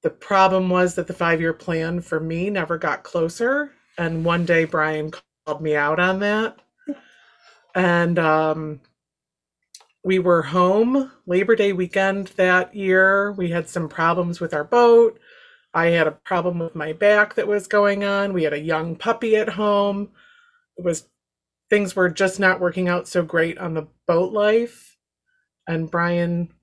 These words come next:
said to me, "What would you think about living in an R V?" And it was like a light bulb went off for me, like a gigantic idea that exploded in my head. And I thought, "Wow, I could totally do that." And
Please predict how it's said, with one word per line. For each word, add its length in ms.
said 300
to 120
me, 160
"What 180
would 160
you 60
think 240
about 380
living 320
in 100
an 120
R 180
V?" 480
And 100
it 80
was 180
like 200
a 160
light 380
bulb 300
went 180
off 260
for 180
me, 240
like 340
a 80
gigantic 1000
idea 600
that 300
exploded 680
in 140
my 160
head. 480
And 500
I 80
thought, 200
"Wow, 220
I 100
could 340
totally 540
do 300
that." 460
And 580